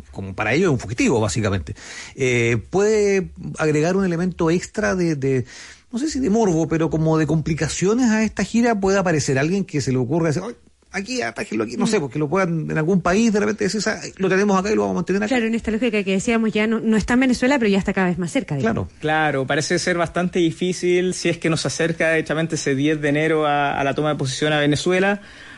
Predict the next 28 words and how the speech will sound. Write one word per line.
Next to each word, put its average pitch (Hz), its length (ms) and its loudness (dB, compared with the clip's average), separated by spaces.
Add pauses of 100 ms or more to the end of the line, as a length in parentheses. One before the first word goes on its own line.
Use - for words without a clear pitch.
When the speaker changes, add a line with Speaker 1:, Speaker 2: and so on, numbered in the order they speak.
(160)
Speaker 3:
pero 180 460 2
claramente 165 520 0
que 143 80 -2
le 135 60 0
agrega 147 240 0
un 147 80 -2
elemento 143 680 0
y 135 140 -2
reafirma 139 640 -2
en 143 100 0
realidad 135 340 2
la 135 140 2
línea 147 400 2
que 151 80 -4
ha 143 40 0
seguido 143 640 0
el 127 260 -2
régimen 135 380 2
venezolano, 143 600 0
una 143 180 2
línea 135 220 2
cercana, 139 360 0
por 135 120 0
ejemplo, 156 340 0
y 123 160 2
podemos 135 340 0
ver 143 220 -2
que 120 280 0